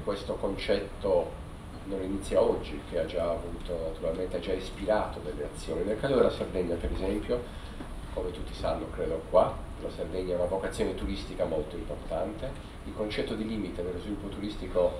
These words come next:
è assolutamente essenziale ed è un punto sul quale la Sardegna, non oggi,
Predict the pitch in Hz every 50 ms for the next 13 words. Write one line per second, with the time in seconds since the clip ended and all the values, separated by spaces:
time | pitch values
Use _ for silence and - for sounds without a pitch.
0 | - - - - - - - 87 - - - 92 90 - - 92 87 87 87 85
1 | 82 - 87 82 82 82 80 - - - - - - - - - - - - -
2 | - - 90 - - - - - - - - - - - - - - - - -
3 | 117 107 98 98 98 - 131 135 131 117 110 - - - - 127 107 101 - -
4 | - - - 92 - 107 104 104 104 101 95 90 - - - - - - - -
5 | - - - - - - - - - - - - 104 117 113 98 90 87 80 -
6 | -